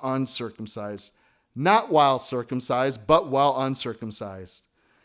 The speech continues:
And he received the sign of circumcision, a seal of righteousness of faith, which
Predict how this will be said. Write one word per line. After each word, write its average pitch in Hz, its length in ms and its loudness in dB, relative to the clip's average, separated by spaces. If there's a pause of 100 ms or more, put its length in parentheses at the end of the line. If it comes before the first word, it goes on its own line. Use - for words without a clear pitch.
(160)
And 170 120 4
he 190 100 6
received 190 540 0
the 185 80 0
sign 185 460 2
of 175 100 -2
circumcision, 117 880 -6 (280)
a 143 120 -2
seal 202 480 6
of 160 100 4
righteousness 156 800 0
of 135 180 -10
faith, - 600 -6
which 135 580 0